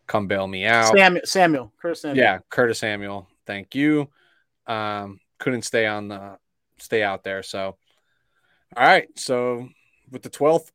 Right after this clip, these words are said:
Speaker 1: overall pick, we're looking at the Minnesota Vikings. I think the Minnesota Vikings are furious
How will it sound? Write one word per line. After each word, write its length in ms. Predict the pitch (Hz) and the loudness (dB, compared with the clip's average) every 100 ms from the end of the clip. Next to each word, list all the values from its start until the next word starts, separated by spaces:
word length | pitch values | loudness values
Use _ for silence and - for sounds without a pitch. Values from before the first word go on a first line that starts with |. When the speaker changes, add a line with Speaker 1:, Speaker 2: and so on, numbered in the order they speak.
| - | -6
Speaker 1:
overall 520 | 131 120 127 120 117 | -4 -2 -2 0 -2
pick, 360 | - 131 131 131 | -2 -6 -6 -8
we're 120 | 120 | -8
looking 320 | 120 123 120 | -8 -8 -10
at 180 | 120 113 | -10 -8
the 120 | 117 | -12
Minnesota 760 | 117 120 123 123 - 120 117 | -10 -10 -8 -6 -2 -2 -2
Vikings. 920 | 101 110 131 - 98 98 - - - - _ _ _ _ | -4 -6 -8 -10 -18 -20 -20 -20 -20 -20 _ _ _ _
I 60 | 123 | -12
think 200 | 135 120 | -10 -10
the 80 | |
Minnesota 520 | 123 127 120 131 123 113 | -6 -6 -4 -2 -2 0
Vikings 560 | 117 117 120 117 110 | -2 -4 -6 -10 -12
are 240 | 120 117 117 | -6 -4 -4
furious 600 | - 147 143 110 95 | -6 -6 -6 -8 -14